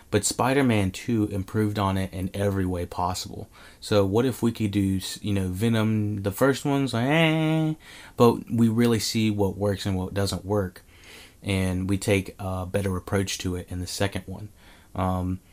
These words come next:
we have, we, we really gotta decide on what this, this buddy cop, quote unquote, buddy cop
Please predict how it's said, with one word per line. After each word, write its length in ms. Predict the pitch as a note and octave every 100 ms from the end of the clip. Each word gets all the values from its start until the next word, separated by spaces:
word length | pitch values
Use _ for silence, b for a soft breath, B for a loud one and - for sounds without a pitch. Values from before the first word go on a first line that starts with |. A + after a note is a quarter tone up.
| b b b _ _ _ _ - -
we 180 | A#2 A2+
have, 320 | A#2+ A2 G#2
we, 220 | A#2 A2+ -
we 140 | B2
really 260 | C3+ C3 A#2+
gotta 240 | A2+ G#2
decide 640 | F#2+ G2 - G2 F#2+ F2+
on 140 | F2 F2
what 180 | F2+ -
this, 300 | F2+ - -
this 240 | F2+ F#2+
buddy 440 | F#2 F#2 G2 F#2+ F#2
cop, 360 | - F#2+ F2+
quote 200 | - G#2
unquote, 360 | F#2+ F#2 F#2+ F#2+
buddy 280 | F#2+ G2 F#2+
cop 420 | - G2+ F#2 -